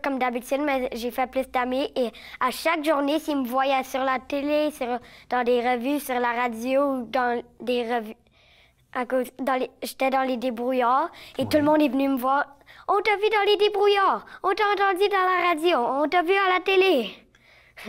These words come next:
Speaker 2: Ah, ben c'est bien ça. Et, et donc, tu t'es fait encore plus d'amis avec,
Speaker 1: Ouais.
Speaker 2: euh, avec ça. Ben, c'est bien. Et tu rentres, euh, donc tu vas rentrer l'année prochaine au secondaire.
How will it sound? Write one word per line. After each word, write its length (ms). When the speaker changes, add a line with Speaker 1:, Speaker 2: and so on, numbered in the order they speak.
Speaker 2:
Ah, 200
ben 160
c'est 180
bien 240
ça. 220
Et, 480
et 40
donc, 300
tu 120
t'es 100
fait 200
encore 340
plus 260
d'amis 420
avec, 240
Speaker 1:
Ouais. 320
Speaker 2:
euh, 40
avec 220
ça. 200
Ben, 100
c'est 160
bien. 160
Et 120
tu 200
rentres, 580
euh, 200
donc 240
tu 100
vas 100
rentrer 320
l'année 200
prochaine 640
au 100
secondaire. 580